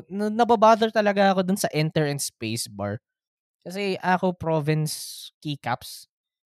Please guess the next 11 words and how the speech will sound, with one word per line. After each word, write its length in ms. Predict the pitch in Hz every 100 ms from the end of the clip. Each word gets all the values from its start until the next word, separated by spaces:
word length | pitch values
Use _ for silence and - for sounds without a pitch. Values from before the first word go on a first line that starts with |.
| _ -
And 360 | 208 226 190 -
may, 180 | 220 -
may 180 | 220 277
isa 220 | 262 277
akong 200 | 277 277 269 254 240
nagustuhan 880 | 220 208 190 - 226 170 131 131 139 - _
na 500 | 143 143 139 139 139
hiragana, 960 | 139 147 135 127 135 135 131 127 110 - _ -
may 140 | 143
hiragana 520 | 147 135 131 131 131
script. 360 | 147 - 113 113